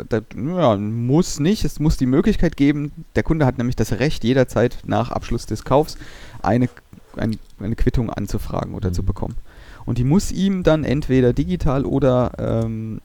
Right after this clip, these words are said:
Speaker 1: auf Wunsch auch ausgedruckt, ausgehändigt werden können oder auf Papier ausgehändigt werden können. Ähm, so weit, so gut. Ähm, ich glaub, das Gesetz sagt es dann genau so, ähm, es muss eine Quittung geben können,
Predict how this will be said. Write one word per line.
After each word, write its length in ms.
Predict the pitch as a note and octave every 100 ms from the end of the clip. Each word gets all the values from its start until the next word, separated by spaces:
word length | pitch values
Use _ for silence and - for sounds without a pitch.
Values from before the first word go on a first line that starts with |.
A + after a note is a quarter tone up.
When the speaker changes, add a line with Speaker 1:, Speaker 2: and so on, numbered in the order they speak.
| -
Speaker 1:
auf 220 | A2 -
Wunsch 240 | B2 B2+ -
auch 260 | G2 -
ausgedruckt, 580 | - A2 - A#2 G#2+ -
ausgehändigt 680 | - A2 - G#2+ G2+ G#2 -
werden 180 | G2 F#2
können 200 | F#2 -
oder 120 | -
auf 140 | -
Papier 420 | - - B2 A#2
ausgehändigt 480 | G2+ - G#2 G#2 G#2
werden 180 | F#2+ G2
können. 220 | - G2+ - - - - - - -
Ähm, 280 | - E2 E2 -
so 240 | - G#2+
weit, 220 | G2 G#2+
so 140 | - G#2+
gut. 320 | - F3 - - - - - - - - -
Ähm, 360 | B2 A#2+ A#2+ A#2
ich 80 | -
glaub, 120 | B2+
das 140 | - -
Gesetz 320 | B2 B2+ -
sagt 300 | A#2 B2 -
es 80 | B2
dann 180 | A#2+ A#2+
genau 240 | A#2 A2+
so, 320 | A#2+ F#3+ A3 -
ähm, 380 | C#3+ C3 C3+ - - - A#1 -
es 140 | -
muss 160 | D3+ D3+
eine 100 | C#3+
Quittung 320 | - D3 F3+
geben 240 | F#3 F#3 F#3+
können, 280 | G3+ B3